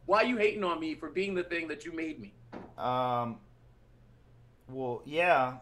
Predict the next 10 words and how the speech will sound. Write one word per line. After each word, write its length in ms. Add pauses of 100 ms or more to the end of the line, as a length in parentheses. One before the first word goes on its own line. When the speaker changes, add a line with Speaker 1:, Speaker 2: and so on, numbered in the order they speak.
(120)
Speaker 2:
but 260
see, 160
here's 280
the 60
thing. 560 (520)
As 240
the 80
god 320
of 80
mischief, 600